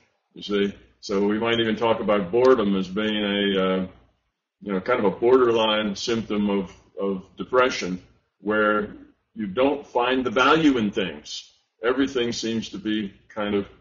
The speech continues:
valueless. And of course, that's just an interpretation. That's a person who is so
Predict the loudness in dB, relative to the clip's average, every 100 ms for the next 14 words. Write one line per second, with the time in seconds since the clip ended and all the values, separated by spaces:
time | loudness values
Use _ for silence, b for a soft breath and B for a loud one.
0 | _ _ _ -6 -2 -2 -2 -2 -2 -6
1 | -8 -8 -10 -16 _ _ _ _ _ _
2 | _ -6 -4 -4 -2 -2 0 2 0 0
3 | -8 -8 -8 -6 -6 -4 -4 -4 -6 -2
4 | -2 -2 -8 -12 -4 0 0 -2 -4 -4
5 | -2 -2 -2 -2 -2 0 0 -4 -8 _
6 | -4 0 0 -2 -6 -12 _ _ _ _
7 | _ -2 4 6 6 4